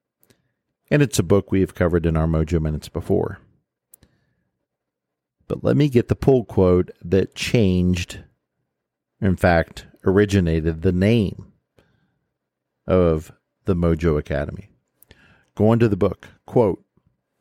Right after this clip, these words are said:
"The same thing happens when a rocket ship launches. The space shuttle uses more fuel during the first few minutes of its flight than it does the rest of the entire trip.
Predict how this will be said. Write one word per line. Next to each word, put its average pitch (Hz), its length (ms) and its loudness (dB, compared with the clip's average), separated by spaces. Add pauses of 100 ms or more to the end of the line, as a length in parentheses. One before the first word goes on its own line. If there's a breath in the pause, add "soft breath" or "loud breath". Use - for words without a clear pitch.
(1120)
"The 107 80 -6
same 214 260 0
thing 131 220 0
happens 104 540 0
when 101 120 2
a 101 80 2
rocket 120 380 -2
ship - 240 -6
launches. - 720 -6 (160)
The - 80 -10
space 123 300 -4
shuttle 95 280 -2
uses 92 460 -2
more 101 240 0
fuel 101 340 0
during 92 260 0
the 85 60 -4
first - 360 -4
few 127 180 -2
minutes 92 320 -4
of 85 80 -4
its - 180 -14
flight 123 500 -2 (560 soft breath)
than 139 120 2
it 123 140 0
does 104 460 2
the 104 100 2
rest 92 400 0
of 95 140 -6
the 95 120 -2
entire 80 540 -2
trip. - 440 -4